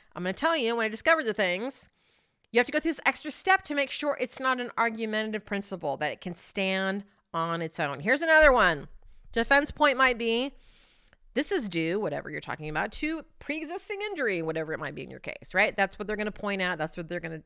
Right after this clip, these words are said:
they're gonna talk about. So you might be tempted to write a plaintiff principle, or an answer to that is, a person can be injured again, even if they were injured before in the same place.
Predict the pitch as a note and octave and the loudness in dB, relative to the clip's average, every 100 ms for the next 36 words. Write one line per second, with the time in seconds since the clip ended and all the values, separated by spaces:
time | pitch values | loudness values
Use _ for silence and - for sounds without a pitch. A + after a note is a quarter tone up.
0 | - D#3+ D#3+ E3 D#3+ C#3+ D3+ D3 - _ | -16 -12 -8 -6 -6 -6 -4 -6 -8 _
1 | _ - - - - - - B3 B3+ A#3+ | _ -20 -20 -20 -16 -10 -2 0 0 0
2 | A#3 A#3+ D4 - F#4+ A4 - D#3+ D3+ C4+ | 0 -2 -6 -4 -2 -2 0 2 2 0
3 | - _ _ _ - - G3+ F#3 F3+ F3+ | -8 _ _ _ -18 -8 0 4 4 2
4 | - F3+ F3 E3 - _ E3+ - - B3+ | -4 0 2 2 -2 _ -20 -14 -6 -4
5 | B3 - G#3+ G3 - F#3+ G3 F3 D3+ G3+ | -4 -4 -6 -6 -8 -6 -2 -2 -2 -4
6 | G#3 G3 F#3 F3 E3+ D#3+ D#3 - - - | -6 -10 0 0 2 0 -4 -20 -20 -20
7 | - G3 - A3+ C4 B3 - C4 C#4+ E4+ | -4 -2 2 2 2 -2 -2 0 4 4
8 | E4 C#4+ C#4 B3+ C#4+ D#4 C#4 C4+ A#3 C4 | 2 0 0 2 2 2 2 2 4 4
9 | D4 C4 B3+ - B3+ D4+ D#4+ E4 D#4+ D#4 | 6 6 4 -2 0 2 2 0 0 4
10 | D#4 C4+ D4+ D#4 C4+ - D4 D4+ C#4+ C4 | 4 4 2 0 -2 0 4 6 6 4
11 | C#4+ - C#4+ C#4+ D#4+ D#4+ C#4 C#4 - - | 0 -2 -2 0 0 2 2 -2 -8 -14